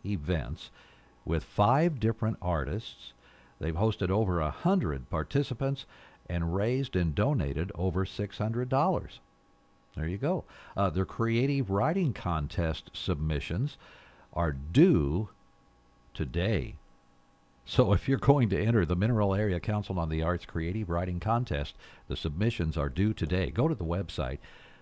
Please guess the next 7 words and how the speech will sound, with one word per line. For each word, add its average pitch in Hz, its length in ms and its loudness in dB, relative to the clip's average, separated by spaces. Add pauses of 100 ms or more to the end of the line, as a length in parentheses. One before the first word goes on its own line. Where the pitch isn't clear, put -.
for 80 260 0
more 92 220 2
information. 76 500 -4
The 82 100 -2
theme 107 500 2
is 101 220 0
tomorrow, 117 560 2